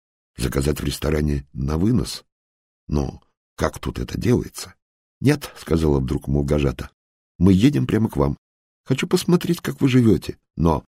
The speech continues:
я знаю, что у вас дома нет шампанского и фруктов.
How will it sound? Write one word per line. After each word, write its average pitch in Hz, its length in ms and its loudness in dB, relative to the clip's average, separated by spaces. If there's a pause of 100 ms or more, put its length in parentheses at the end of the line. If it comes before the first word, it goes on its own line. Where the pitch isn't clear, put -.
(100)
я 131 160 2
знаю, 95 560 0
что - 280 -4
у 80 40 0
вас 113 220 -2
дома 104 260 2
нет 92 160 -4
шампанского 127 680 -4
и 123 40 -2
фруктов. - 500 -8